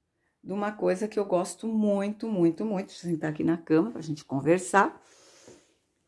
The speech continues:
Pra quem gosta de vídeo grande, mas eu preciso falar, né? Eu quero inspirar vocês, dar ideias, tá? De coisas. Gente, eu adoro artesanato. E eu faço, invento umas coisas aqui.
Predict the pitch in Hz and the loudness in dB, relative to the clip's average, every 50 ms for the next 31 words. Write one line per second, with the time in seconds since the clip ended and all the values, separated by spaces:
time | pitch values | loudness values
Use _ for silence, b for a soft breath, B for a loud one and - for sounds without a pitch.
0 | _ _ _ _ _ _ _ - 202 202 196 208 180 175 165 165 165 165 - 160 | _ _ _ _ _ _ _ 2 2 4 4 4 4 6 6 4 4 2 -4 -6
1 | 165 165 156 151 156 156 151 160 175 175 165 156 147 151 180 175 175 170 170 190 | -6 -6 -4 0 0 0 0 4 4 6 6 6 6 6 8 8 10 8 8 6
2 | 226 233 - 285 302 285 196 180 175 180 180 - - 165 165 - 180 - - 226 | 2 2 2 2 2 2 0 2 0 0 -2 -2 -8 -10 -8 -10 -12 -6 -2 0
3 | 240 262 226 151 143 139 143 165 202 254 277 269 - - 175 - - 196 196 214 | 2 2 2 2 2 2 2 2 2 2 0 -2 -2 -6 -2 2 2 2 2 2
4 | 220 214 - - 202 202 202 208 208 208 202 196 196 - - 165 170 170 165 160 | -2 -4 -6 -4 0 2 4 2 4 2 0 -4 -4 -2 2 2 2 2 2 2
5 | 180 185 190 202 170 156 160 147 147 147 151 160 175 170 - - - - _ _ | 2 4 4 2 4 6 8 8 10 8 8 6 2 -2 -6 -12 -14 -18 _ _
6 | _ _ _ _ _ _ _ _ _ _ _ _ _ _ 165 147 151 165 202 208 | _ _ _ _ _ _ _ _ _ _ _ _ _ _ 0 2 2 2 0 -2
7 | - - 180 196 - - - 165 147 139 147 139 - - 170 196 185 185 180 - | -8 -10 -12 -12 -8 2 6 6 6 6 4 -2 -4 -4 -2 0 0 0 0 0
8 | 185 180 175 190 196 196 208 208 208 - 208 202 202 214 208 214 190 143 98 - | 0 2 4 4 4 4 2 0 -2 -2 -6 -4 -4 -4 -4 -2 -2 -2 -2 -4
9 | - _ _ _ _ _ _ _ _ _ _ _ _ _ _ _ _ _ _ - | -8 _ _ _ _ _ _ _ _ _ _ _ _ _ _ _ _ _ _ 0
10 | 165 160 160 175 175 - - 180 180 170 175 180 - - 190 180 175 180 180 175 | 2 4 4 4 2 -2 -2 0 2 2 2 2 0 -4 -4 -2 -2 -2 -2 -2
11 | - 185 190 190 - - - 170 170 170 170 165 180 190 202 202 - - - | -4 -6 -6 -6 -8 -6 -2 -2 -2 -2 -2 0 0 0 0 0 -4 -14 -16